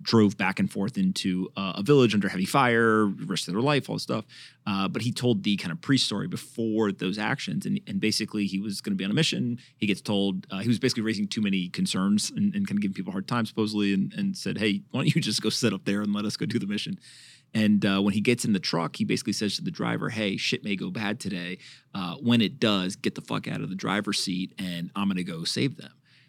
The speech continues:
And the driver, who in many cases, uh, these, you know, Humvees and stuff, they're not actual, uh, just the driver, right? They have other responsibilities or whatever. He was like, "You're not going anywhere without me." Right? And, and there's this element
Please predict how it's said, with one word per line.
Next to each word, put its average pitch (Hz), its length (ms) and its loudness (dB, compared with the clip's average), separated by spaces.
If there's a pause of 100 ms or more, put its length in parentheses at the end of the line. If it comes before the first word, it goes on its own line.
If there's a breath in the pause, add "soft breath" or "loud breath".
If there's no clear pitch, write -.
(180)
And 104 280 6
the 101 60 4
driver, 120 500 6
who 117 240 8
in 113 160 6
many 185 180 2
cases, 104 680 0
uh, 95 400 -2
these, 117 360 -2 (120)
you 104 100 0
know, 85 60 -2
Humvees 117 360 6
and 104 80 4
stuff, 101 260 -2
they're 117 120 2
not 123 220 2
actual, 101 560 0
uh, 92 240 -4
just - 240 -2
the 85 60 -6
driver, 80 360 -4
right? 87 220 -6
They 95 80 -2
have 95 160 -2
other 90 300 -2
responsibilities 143 480 -2
or 107 40 -6
whatever. 110 240 -4 (160 loud breath)
He 123 80 4
was 110 80 4
like, 104 80 4
"You're 123 120 2
not 175 100 2
going 107 160 2
anywhere 107 240 2
without 85 280 -6
me." - 260 -10 (200)
Right? 120 440 8
And, 135 180 8
and 131 160 10
there's 120 160 6
this 123 140 6
element 127 520 6